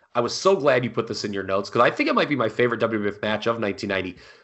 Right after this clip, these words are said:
The match the two of them have on Saturday night's main event in July is great.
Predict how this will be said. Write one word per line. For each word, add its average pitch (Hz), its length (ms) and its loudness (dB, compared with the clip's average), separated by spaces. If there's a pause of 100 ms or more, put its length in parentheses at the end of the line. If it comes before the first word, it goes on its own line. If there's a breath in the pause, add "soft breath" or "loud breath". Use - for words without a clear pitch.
(120)
The 123 60 0
match 139 260 2
the 170 80 -12
two 175 180 2
of 160 60 6
them 131 100 8
have 117 260 2
on 107 100 -4
Saturday 123 280 4
night's - 120 -8
main 107 120 -2
event 123 220 4
in 113 60 -14
July 107 520 2 (240)
is 127 240 2
great. 90 680 -4